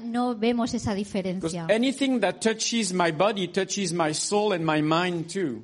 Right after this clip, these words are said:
Speaker 1: Porque todo lo que toca mi cuerpo también toca mi mente y mi alma.
Speaker 2: It's impossible to separate soul, mind, and spirit.
Speaker 1: Es imposible separar el alma, el espíritu del cuerpo.
Speaker 2: If we could read,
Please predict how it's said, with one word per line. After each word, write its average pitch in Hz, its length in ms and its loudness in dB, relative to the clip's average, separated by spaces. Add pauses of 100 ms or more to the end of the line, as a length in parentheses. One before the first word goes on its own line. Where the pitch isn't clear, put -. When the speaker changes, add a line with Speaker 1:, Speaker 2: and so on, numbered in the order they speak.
Speaker 1:
Porque 240 240 -4
todo 247 200 -2
lo 320 140 -2
que 277 100 -4
toca 285 260 -6
mi 254 140 -8
cuerpo 277 560 -4
también 233 400 -10
toca 233 300 -8
mi 220 200 -12
mente 254 600 -8
y 208 100 -12
mi 196 160 -10
alma. 185 480 -10
Speaker 2:
It's 180 220 -6
impossible 202 580 0
to 185 140 -6
separate 175 800 0
soul, 202 480 0
mind, 175 280 0
and 151 120 0
spirit. 151 480 -2
Speaker 1:
Es 226 180 -8
imposible 262 640 -6
separar 214 720 -6
el 202 240 -6
alma, 262 400 -2
el 214 140 -10
espíritu 214 540 -10
del 185 200 -8
cuerpo. 196 440 -8 (120)
Speaker 2:
If 202 240 -2
we 285 180 2
could 269 220 0
read, 208 400 0